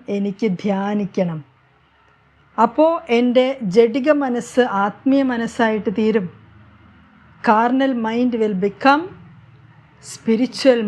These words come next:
mind. ലൗകിക മനസ്സ് ആത്മീയ മനസ്സായിട്ട് മാറും, ദുഷ്ടമനസ്സ് നല്ല മനസ്സായിട്ട് മാറും.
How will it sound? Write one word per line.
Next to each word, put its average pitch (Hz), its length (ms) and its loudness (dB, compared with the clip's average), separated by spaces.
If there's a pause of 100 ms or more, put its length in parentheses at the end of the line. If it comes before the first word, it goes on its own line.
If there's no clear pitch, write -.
mind. 170 400 -4 (960)
ലൗകിക 247 560 2
മനസ്സ് 269 720 0
ആത്മീയ 262 480 -2
മനസ്സായിട്ട് 240 640 -2
മാറും, 240 460 -2 (1040)
ദുഷ്ടമനസ്സ് 269 840 0
നല്ല 254 380 0
മനസ്സായിട്ട് 240 600 -2
മാറും. 220 460 -4